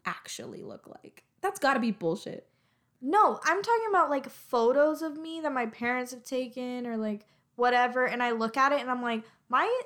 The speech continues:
Speaker 2: smile is, like, way over here, and then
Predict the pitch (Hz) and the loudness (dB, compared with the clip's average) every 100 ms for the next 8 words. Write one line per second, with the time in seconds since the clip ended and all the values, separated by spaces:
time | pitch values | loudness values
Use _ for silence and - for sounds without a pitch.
0 | - 233 - 262 240 254 294 285 247 214 | -6 -8 -4 2 4 4 2 0 -2 0
1 | 214 220 226 220 214 214 214 233 214 214 | 0 2 2 0 -2 0 0 -2 -2 0
2 | 214 | 0